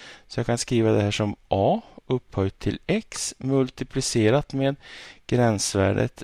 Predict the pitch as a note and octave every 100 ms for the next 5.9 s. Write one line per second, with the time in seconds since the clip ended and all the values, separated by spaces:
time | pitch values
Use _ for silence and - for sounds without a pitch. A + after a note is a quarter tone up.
0 | - G2+ G#2+ G2+ G2+ G2 F#2+ - - -
1 | - - - - - - - _ - -
2 | A#2+ A2 G#2+ G2+ - - _ G2 G2 F#2+
3 | F#2+ - - G2+ A2+ G#3 A#3+ - _ -
4 | - - - - - A2 G#2 G2+ - G#2+
5 | G2 F#2+ - - C3 F3 - A3+ B3+